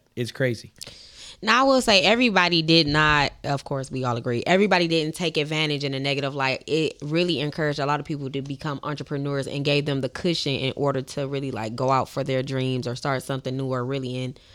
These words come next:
Speaker 2: invest and utilize their time how they want to. Now, the crazy thing is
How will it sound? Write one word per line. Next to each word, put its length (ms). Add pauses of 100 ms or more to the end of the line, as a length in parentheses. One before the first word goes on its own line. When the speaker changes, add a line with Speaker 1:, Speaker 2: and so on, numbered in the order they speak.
(340)
Speaker 2:
invest 380
and 120
utilize 360
their 120
time 280
how 140
they 120
want 300
to. 180
Now, 160
the 80
crazy 440
thing 360
is 400